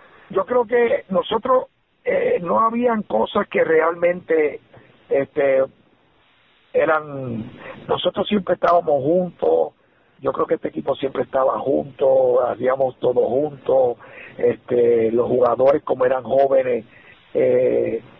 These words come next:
tuvieron una aceptación, este, de parte de ellos hacia el staff coach, eh, de, de, de a, a los tres coaches, había un respeto de parte de ellos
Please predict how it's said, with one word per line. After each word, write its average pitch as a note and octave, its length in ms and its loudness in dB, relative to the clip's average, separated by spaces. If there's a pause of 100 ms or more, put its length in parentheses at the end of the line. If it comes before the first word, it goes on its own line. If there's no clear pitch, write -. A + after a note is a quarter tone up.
(140)
tuvieron C3 440 0
una C#3 140 0
aceptación, C3 1120 -4 (920)
este, A#2+ 480 -2
de A#2 140 -2
parte B2+ 600 0
de B2 240 2
ellos C#3 220 0
hacia B2 300 -2
el A2+ 140 -4 (160)
staff B2+ 220 -4 (120)
coach, D#3 300 2 (760)
eh, B2 260 0
de, A#2+ 260 -2
de, A#2 200 -2
de A#2 100 -2
a, A#2 120 -2
a - 300 -2
los - 140 -4
tres C#3 280 -2
coaches, D#3 440 0 (480)
había C3+ 180 -4
un - 80 -2
respeto C3+ 760 0 (640)
de A#2 260 2
parte C3 560 -2
de A#2+ 1160 0
ellos C#3 280 -2